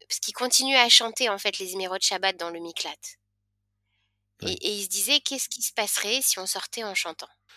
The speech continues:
Speaker 1: Et, et il dit, mais si, si je chante, alors je peux plus, euh, je peux plus utiliser, euh,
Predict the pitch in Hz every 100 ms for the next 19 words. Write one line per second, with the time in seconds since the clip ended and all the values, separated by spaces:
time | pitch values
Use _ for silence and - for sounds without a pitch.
0 | _ - 208 208 180 - 214 202 233 269
1 | 220 - 285 254 - - 277 254 240 -
2 | 233 214 233 - - 185 185 196 196 -
3 | 185 - 254 240 196 170 170 175 _ _
4 | - 190 196 - 262 - - 190 180 185
5 | 175 165